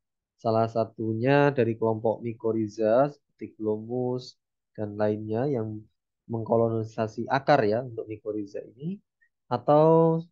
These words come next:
kelompok atau spesies lainnya yang cukup terkenal yaitu Trichoderma. Trichoderma sendiri banyak sekali jenis dan spesiesnya serta mekanisme, eh, mekanismenya, ya, dalam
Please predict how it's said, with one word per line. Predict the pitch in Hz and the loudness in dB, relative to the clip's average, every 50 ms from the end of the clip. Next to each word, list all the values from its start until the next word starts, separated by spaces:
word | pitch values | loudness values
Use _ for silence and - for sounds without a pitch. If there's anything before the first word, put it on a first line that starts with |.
| _ _ _ _ _ _ | _ _ _ _ _ _
kelompok | _ 127 123 123 123 120 117 120 _ 127 127 123 - - _ _ _ _ _ _ _ _ _ _ _ _ _ _ _ _ _ _ _ _ _ _ _ _ _ _ _ | _ 0 2 2 2 0 -4 -2 _ 2 2 2 0 -6 _ _ _ _ _ _ _ _ _ _ _ _ _ _ _ _ _ _ _ _ _ _ _ _ _ _ _
atau | _ 113 113 - 123 120 117 117 _ _ | _ -10 -4 -2 -2 -4 -4 -6 _ _
spesies | _ - _ 135 131 135 151 147 143 147 | _ -4 _ -2 -2 2 2 0 2 4
lainnya | 151 151 180 190 170 127 123 131 | 4 4 4 4 2 0 0 0
yang | 127 117 113 113 113 107 | 0 -2 -2 -6 -8 -10
cukup | 117 113 - 113 110 | -12 -10 -10 -12 -6
terkenal | _ 123 110 - 110 110 131 143 139 | _ -6 -6 -4 -4 0 2 2 4
yaitu | 110 104 - 127 117 | 2 2 0 -2 -6
Trichoderma. | - - 104 - 113 104 - 104 104 98 101 101 98 - _ _ _ _ _ _ _ | -4 -8 -6 -6 -6 -4 -2 -4 -4 -4 -6 -14 -16 -16 _ _ _ _ _ _ _
Trichoderma | 131 123 - 131 113 139 127 123 123 127 123 | -8 -2 -2 0 2 2 0 2 2 0 0
sendiri | - 120 123 123 123 143 156 156 | 0 0 0 2 2 2 0 0
banyak | - 120 113 110 113 123 113 - - _ | 0 0 0 0 -2 -4 -6 -6 -10 _
sekali | - - - _ 117 110 123 147 | -20 -20 -4 _ 0 2 2 0
jenis | 147 - 117 113 117 113 - _ | 0 -2 -6 -6 -6 -10 -10 _
dan | 113 107 107 107 107 | -6 -6 -4 -6 -8
spesiesnya | 104 _ - 113 107 - - - 107 107 - _ _ 131 143 160 170 | -12 _ -2 -2 -2 -2 -4 -6 -6 -6 -6 _ _ -6 -6 -4 -6
serta | 165 120 110 117 _ 196 202 - - _ _ _ _ _ _ _ _ 127 | -6 -10 -14 -12 _ -10 -10 -10 -10 _ _ _ _ _ _ _ _ -4
mekanisme, | 131 117 - 131 131 151 160 165 - - 156 160 165 165 165 165 170 170 170 170 _ _ _ _ _ _ 123 | -4 0 0 0 0 0 -2 -4 -4 -2 2 6 6 8 8 6 4 2 -4 -10 _ _ _ _ _ _ -6
eh, | 120 117 113 110 110 107 110 113 113 110 110 110 110 110 _ _ _ _ _ _ _ _ _ _ _ _ _ _ _ _ _ _ _ _ _ | -4 -4 -2 -4 -4 -4 -6 -8 -8 -10 -12 -14 -18 _ _ _ _ _ _ _ _ _ _ _ _ _ _ _ _ _ _ _ _ _ _
mekanismenya, | 131 123 113 - 123 120 127 123 127 _ 131 131 131 127 127 123 120 123 127 143 151 131 113 | -8 -8 -2 -2 -2 -2 -2 -4 -6 _ 0 2 2 2 2 0 -2 -2 0 0 2 2 2
ya, | 113 113 113 | 0 0 0
dalam | 117 110 113 120 123 123 | 0 0 0 -2 -2 -6